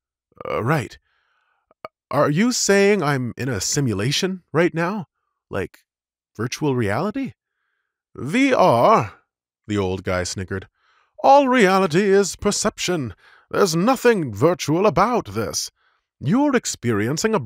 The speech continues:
brand new technology. State-of-the-art D R." D, I strained, trying to fill in the blanks. "This is pure digital reality, young man.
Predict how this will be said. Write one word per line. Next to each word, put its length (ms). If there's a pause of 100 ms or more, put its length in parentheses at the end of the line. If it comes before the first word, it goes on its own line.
brand 380
new 400
technology. 840 (460)
State-of-the-art 840 (440)
D 480
R." 520 (1040)
D, 480 (640)
I 80
strained, 580
trying 320
to 80
fill 240
in 120
the 60
blanks. 480 (520)
"This 340
is 260
pure 540
digital 640
reality, 640
young 400
man. 420